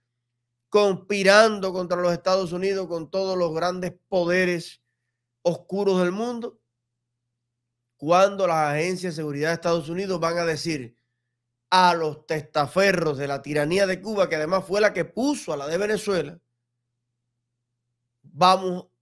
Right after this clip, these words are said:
por ustedes donde estén y los vamos a encontrar"?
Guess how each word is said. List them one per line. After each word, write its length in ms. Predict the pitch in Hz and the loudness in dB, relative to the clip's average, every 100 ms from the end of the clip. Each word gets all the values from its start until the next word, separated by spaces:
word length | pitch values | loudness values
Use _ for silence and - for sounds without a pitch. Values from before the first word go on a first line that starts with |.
| _ | _
por 160 | 165 156 | -2 -2
ustedes 640 | 143 - 185 185 180 - | -2 -2 0 0 -4 -8
donde 340 | 135 151 147 143 | -8 -4 -4 -6
estén 320 | 143 202 208 | -6 -6 -4
y 40 | |
los 120 | 185 143 | -4 -4
vamos 280 | 143 147 | -4 -4
a 20 | 143 | -4
encontrar"? 580 | 135 131 113 101 90 | -6 -14 -14 -16 -18